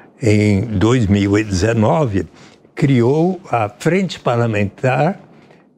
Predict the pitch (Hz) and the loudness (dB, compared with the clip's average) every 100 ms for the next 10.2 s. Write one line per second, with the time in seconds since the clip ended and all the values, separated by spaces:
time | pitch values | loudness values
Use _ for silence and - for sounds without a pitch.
0 | _ _ - 110 143 180 170 - 120 123 | _ _ -2 2 2 0 -2 -2 0 2
1 | 110 110 - 139 185 170 196 139 101 160 | 0 -2 -2 0 0 0 -4 -2 -2 -2
2 | 147 123 147 147 117 101 120 147 135 147 | -2 0 0 0 0 0 0 -2 -2 -4
3 | 107 127 139 - 135 110 107 120 104 151 | -2 -2 -2 -2 0 2 2 2 2 2
4 | 113 - 147 143 - 156 147 107 101 120 | 0 0 0 0 -2 -2 0 0 0 0
5 | 151 131 - - - - - - 135 127 | 0 -6 -12 -18 -18 -20 -20 -2 0 2
6 | 123 107 120 156 131 131 120 110 92 127 | 2 2 0 0 0 0 2 0 0 -2
7 | 135 - 104 90 123 120 - 120 113 110 | -2 -2 -2 0 -2 -2 -4 -2 0 0
8 | 101 95 117 123 127 117 110 110 123 107 | -4 -2 -2 0 0 0 -2 -2 0 2
9 | 110 131 147 110 - 123 - - 135 165 | 2 0 0 -2 -2 -6 -4 0 0 0
10 | 147 | -2